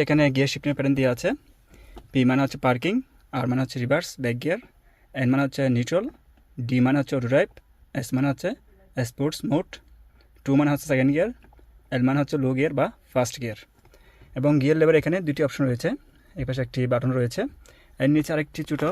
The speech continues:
বাটন রয়েছে, আহ, যেখানে ওডি লেখা আছে। ওডি মানে হচ্ছে ওভার ড্রাইভ, এটা আপনি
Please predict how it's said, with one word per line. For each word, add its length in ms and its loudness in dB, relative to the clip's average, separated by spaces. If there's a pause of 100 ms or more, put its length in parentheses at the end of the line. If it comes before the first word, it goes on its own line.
বাটন 240 -2
রয়েছে, 240 -4
আহ, 880 -8 (100)
যেখানে 280 2 (220)
ওডি 260 2
লেখা 260 0
আছে। 160 -6 (1900)
ওডি 200 0
মানে 140 0
হচ্ছে 200 -4
ওভার 220 4
ড্রাইভ, 180 4 (720)
এটা 160 0
আপনি 100 0